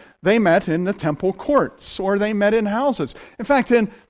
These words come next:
in one place in Ephesus, I believe, in the, in the book of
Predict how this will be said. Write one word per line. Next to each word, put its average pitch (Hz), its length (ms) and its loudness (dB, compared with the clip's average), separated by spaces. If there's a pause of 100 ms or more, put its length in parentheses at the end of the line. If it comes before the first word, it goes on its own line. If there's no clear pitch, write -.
in 220 200 4
one 285 180 4
place 170 400 -4
in 196 160 -4
Ephesus, 202 560 0
I 180 100 0
believe, 160 420 0
in 226 60 -2
the, 226 100 0
in 226 200 -4
the 214 60 -2
book 233 200 0
of 165 120 -4